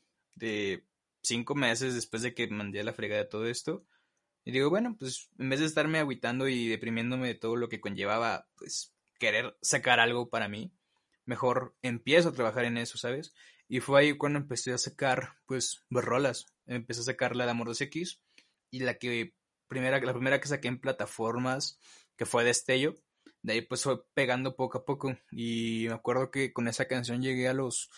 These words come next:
cincuenta listeners en, en, en Spotify, cincuenta oyentes en Spotify,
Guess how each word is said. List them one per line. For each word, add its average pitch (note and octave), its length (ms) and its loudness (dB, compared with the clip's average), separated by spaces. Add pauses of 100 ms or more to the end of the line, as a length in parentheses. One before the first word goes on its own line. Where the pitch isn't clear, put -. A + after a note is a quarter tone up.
(600)
cincuenta B2+ 920 2
listeners C3 640 0
en, A2+ 100 -4
en, A2+ 500 -2
en A2+ 180 -4
Spotify, A#2+ 500 -4
cincuenta A#2+ 340 0
oyentes A#2+ 420 0
en A2 100 -4
Spotify, B2+ 600 -4